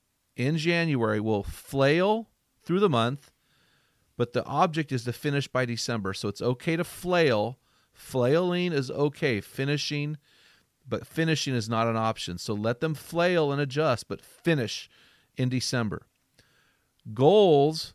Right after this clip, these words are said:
may be a fad or a fact in your life, and that'll be determined after one month. You'll know after one month where that goal is heading.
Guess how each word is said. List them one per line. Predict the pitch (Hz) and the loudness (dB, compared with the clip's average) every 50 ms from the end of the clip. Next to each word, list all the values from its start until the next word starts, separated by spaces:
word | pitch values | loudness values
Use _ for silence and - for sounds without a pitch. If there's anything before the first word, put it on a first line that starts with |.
| _ _ _ _ | _ _ _ _
may | - 110 120 131 143 | -4 -2 0 2 2
be | 143 147 156 156 147 | 2 2 2 2 2
a | |
fad | 127 - - - - 175 180 175 156 127 107 101 101 107 113 131 127 - _ _ _ _ _ _ _ _ _ _ _ _ _ _ _ _ | 0 -2 -4 -2 2 4 6 6 6 4 4 2 0 0 -4 -6 -10 -12 _ _ _ _ _ _ _ _ _ _ _ _ _ _ _ _
or | - 117 117 120 131 | 0 2 4 4 4
a | 139 147 139 | 4 2 0
fact | - - - - - 175 170 170 170 - - 143 | -2 -6 -6 0 2 4 4 4 4 2 -2 -6
in | 123 110 | -4 -4
your | 101 101 95 | -4 -4 -2
life, | 95 95 98 98 104 104 - | -2 -2 0 -2 -2 -4 -4
and | 110 110 | -4 -2
that'll | 110 113 120 117 | -2 0 0 0
be | 123 123 | 0 -2
determined | 120 131 127 - - 131 123 123 117 104 | -4 -4 -6 -4 -4 -4 -2 -2 -2 -2
after | 98 101 - - 117 113 | -2 -2 -2 -4 -4 -4
one | 107 107 110 110 113 117 | -2 0 0 0 0 0
month. | 120 127 123 104 82 - - - - _ _ _ _ _ _ _ _ _ _ _ _ | 0 0 0 0 -2 -4 -10 -20 -20 _ _ _ _ _ _ _ _ _ _ _ _
You'll | - 101 113 127 135 135 | -4 0 2 2 2 4
know | 143 151 165 165 156 | 4 4 4 6 4
after | 147 143 - - 131 | 4 2 2 -2 -4
one | 117 117 131 139 143 139 | -2 0 0 2 2 2
month | 143 139 127 117 - | 2 0 0 0 -2
where | 113 117 117 | -2 0 2
that | 120 120 92 110 | 2 0 0 -2
goal | 101 113 110 113 113 110 | -2 -2 0 0 0 0
is | 101 - - | -2 -4 -4
heading. | 110 104 98 92 90 85 | -4 -4 -4 -6 -8 -8